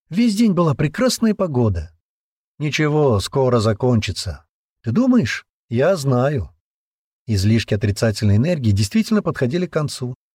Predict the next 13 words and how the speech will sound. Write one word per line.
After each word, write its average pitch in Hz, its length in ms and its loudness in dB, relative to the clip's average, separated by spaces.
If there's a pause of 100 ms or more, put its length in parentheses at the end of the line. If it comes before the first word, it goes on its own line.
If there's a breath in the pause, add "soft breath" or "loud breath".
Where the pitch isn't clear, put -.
(160)
и 113 100 -2
я 113 180 2
чувствовал, 110 520 0
что - 200 -2
ещё 110 240 0
полминуты, 147 760 2
и 151 160 -2
мне 117 200 4
можно 147 340 2
будет 185 300 -2
прекратить 170 520 -2
баламутить 113 540 2
природу. 90 520 -2